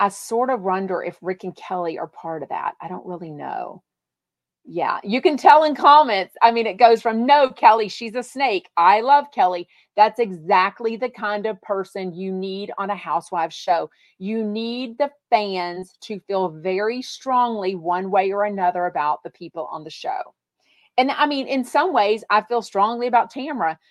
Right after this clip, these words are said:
but I don't hate her enough that I love watching her. Does that make sense?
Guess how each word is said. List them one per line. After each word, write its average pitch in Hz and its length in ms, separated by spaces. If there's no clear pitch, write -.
but 233 100
I 233 80
don't 254 220
hate 240 340
her 262 140
enough 202 480
that 220 100
I 185 160
love 185 420
watching 165 540
her. 147 200
Does 160 120
that - 160
make 180 180
sense? 196 500